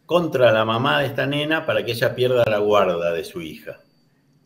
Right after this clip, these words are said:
manifestándole a una jueza de familia que en realidad era un varón trans. Es más, ese juicio se llamaba en ese momento, llevaba el nombre de pila de varón de la nena, que nunca lo tuvo.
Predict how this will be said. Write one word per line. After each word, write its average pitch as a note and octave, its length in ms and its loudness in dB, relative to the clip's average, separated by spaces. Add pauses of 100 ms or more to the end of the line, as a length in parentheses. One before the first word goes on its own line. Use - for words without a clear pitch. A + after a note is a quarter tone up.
(400)
manifestándole G#2 920 -2
a G2 160 0
una A#2 220 -2
jueza B2+ 340 -2
de B2+ 100 0
familia D3+ 500 -4
que B2 60 -4
en G#2 100 -6
realidad A2 340 2
era A2+ 140 0
un G#2+ 220 -4
varón C3+ 560 0
trans. D3+ 560 -4 (920)
Es E2+ 100 -14
más, - 300 -6
ese G2 220 -8
juicio A#2+ 340 -4
se F#2 160 -8
llamaba A2+ 340 -4
en A2+ 100 -4
ese A2+ 140 -6
momento, A#2 380 -6
llevaba G#2 320 0
el G2+ 80 -4
nombre A2+ 300 -2
de F#2 140 0
pila A#2 260 0
de F#2+ 100 0
varón G2 540 -2
de - 100 -10
la F2+ 100 -2
nena, F3 240 -6
que - 120 -14
nunca G3 180 -10
lo F#3 160 -8
tuvo. E3 400 -10